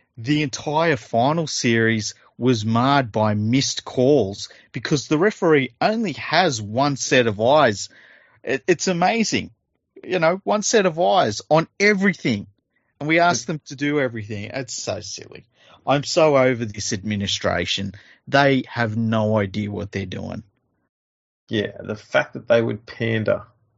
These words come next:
Speaker 2: to the media as much as they do. Like, taking all of their cues from the media. Fucking hell.
Speaker 1: Just once I'd like them to say, "No, go away."
Speaker 2: Yeah.
Speaker 1: That's what I want out of somebody that's leading the game.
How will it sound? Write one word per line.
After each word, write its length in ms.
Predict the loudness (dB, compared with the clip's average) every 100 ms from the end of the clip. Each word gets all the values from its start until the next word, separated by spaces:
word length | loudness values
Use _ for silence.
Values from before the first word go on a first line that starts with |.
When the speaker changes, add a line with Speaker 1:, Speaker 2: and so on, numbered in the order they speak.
| _ _ _ _ _ -16
Speaker 2:
to 140 | -4
the 120 | 0 2
media 560 | 2 2 0 -2 -6 -14 _ _ _ _ -2
as 220 | 0 2
much 260 | 2 2
as 140 | -2 0
they 140 | 0
do. 340 | -2 -4 -4 -8 _ _ _ _ _ _ _ 0
Like, 220 | 0 0
taking 440 | 0 2 2 -2
all 360 | -2 0 4 4
of 100 | 4
their 160 | 2 0
cues 460 | 0 4 4 4
from 160 | 2 0
the 80 | 0
media. 460 | -2 -4 -6 -10 -14 _ _ _ _ _ _ _ _ _ _ _ _ _ _ _ _ _ _
Fucking 600 | _ -10 -10 -12 -20 -20
hell. 280 | -20 -20 -14 -2
Speaker 1:
Just 240 | 0 2
once 360 | 6 6 6 2
I'd 140 | 4
like 200 | 2 2
them 140 | -2 -2
to 80 |
say, 260 | -2 0 0
"No, 340 | 0 0 0 2
go 300 | 2 0 -2
away." 460 | -4 -4 -4 -6 -18 _ _ _ _ _
Speaker 2:
Yeah. 260 | 0 0 0 -12 _ _ 4
Speaker 1:
That's 240 | 4 4
what 120 | 4
I 140 | 6 6
want 340 | 2 -2 -2
out 160 | 0 0
of 160 | -2 -8
somebody 440 | -6 -6 -4 -6
that's 280 | -6 -6 -4
leading 280 | -2 -2 -6
the 60 |
game. 360 | -6 -4 -4